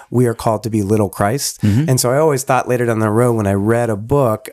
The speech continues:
Speaker 1: by C S Lewis that I was like, "Oh, I wonder if he meant that connection. Like,
Speaker 2: Mm-hmm.
Speaker 1: we are to just imagine as though our spouse is our little Christ."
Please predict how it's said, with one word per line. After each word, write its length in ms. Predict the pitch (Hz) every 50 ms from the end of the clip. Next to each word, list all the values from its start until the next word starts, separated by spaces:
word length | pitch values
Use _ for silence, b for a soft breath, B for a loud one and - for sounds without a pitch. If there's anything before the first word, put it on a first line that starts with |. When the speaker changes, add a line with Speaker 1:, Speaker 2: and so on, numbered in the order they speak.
| - -
Speaker 1:
by 220 | 101 110 104 104
C 240 | 107 - - 113 104
S 180 | 104 104 - -
Lewis 280 | 113 117 113 110 101
that 60 | - 104
I 20 |
was 80 | 98 92
like, 120 | - -
"Oh, 60 | 120
I 100 | 139 139
wonder 220 | 139 143 143 147 135
if 100 | 127 -
he 100 | 123 113
meant 300 | 110 113 120 123 - -
that 220 | 110 101 101 -
connection. 560 | - - 107 113 120 117 - - 113 98 101
Like, 160 | 98 98 87
Speaker 2:
Mm-hmm. 260 | 82 85 85 82 78 117
Speaker 1:
we 140 | 123 120
are 100 | 117 113
to 140 | 107 - 123
just 240 | 98 113 110 - -
imagine 720 | - 113 107 104 104 107 113 110 104 107 101 101 101 104 B B B B B B
as 160 | 110 98 98
though 140 | 113 107 104
our 100 | 101 101
spouse 400 | - - - 107 104 104 - -
is 140 | 107 98
our 80 | 101 95
little 220 | 95 104 98 95
Christ." 460 | 92 - 107 104 104 104 92 - -